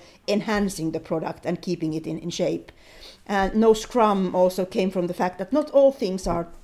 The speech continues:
two weeks or one week long, but some of them are two hours, some of them are five days, some of them are three weeks. And whenever they were ready and we considered them valuable for the customers because we were talking with the customers,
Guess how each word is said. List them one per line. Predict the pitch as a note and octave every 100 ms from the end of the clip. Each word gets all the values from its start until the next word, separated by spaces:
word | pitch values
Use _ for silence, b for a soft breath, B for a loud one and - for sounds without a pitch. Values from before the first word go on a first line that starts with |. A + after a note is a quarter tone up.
| -
two | A#3
weeks | F3+ G3+ E3 - -
or | F3+ F3
one | G3 G3+
week | F#3 F3+ F#3
long, | E3+ G3 F4+ - B B B B B
but | G3+ -
some | D#4+
of | C#4 G#3+
them | F#3+ F#3
are | F3 E3+
two | E3+ D#4+ C#4+
hours, | B3+ A#3+ A#3 A#3
some | - A#3+
of | A3
them | F#3+ F3+
are | - E3+ E3
five | E3+ C4 B3+ B3
days, | A3+ G#3+ G#3+
some | - A3
of | G#3
them | F3 E3+
are | E3 E3+
three | D#4+ C4+
weeks. | G3 F3+ C4+ - - - B B B B B
And | F#3+ F#3+ F#3+ - - _ _
whenever | G3+ A3 B3+ C#4+ C4+
they | G#3+ A3
were | G3+ F#3
ready | G#3+ G#3 F3 A#3 -
and | B3+ F#3+
we | G3+
considered | G3 G3 F#3 C4 G#3+ F3+ -
them | E3+
valuable | F3 G3 F#3+ F3+ F3
for | D#3+ F3+
the | E3+
customers | G#3+ F#3 - D3 D3+ D#3+
because | F3 F#3 F3
we | F3
were | F3
talking | C4 B3+ F3+ D3+
with | E3+
the | E3+
customers, | E3 D#3 - F#3 D4+ -